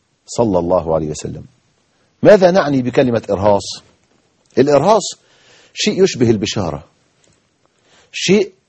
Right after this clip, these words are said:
ينبئ الناس عن حدث هام سيقع،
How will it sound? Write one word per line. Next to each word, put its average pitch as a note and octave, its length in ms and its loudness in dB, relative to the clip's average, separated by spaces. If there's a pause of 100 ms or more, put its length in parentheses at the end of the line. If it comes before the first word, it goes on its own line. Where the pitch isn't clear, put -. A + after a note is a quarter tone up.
(220)
ينبئ D3+ 500 4
الناس F3 400 2 (540)
عن A#2 220 4
حدث G3 540 4 (640)
هام G#3 520 4
سيقع، D#3 520 2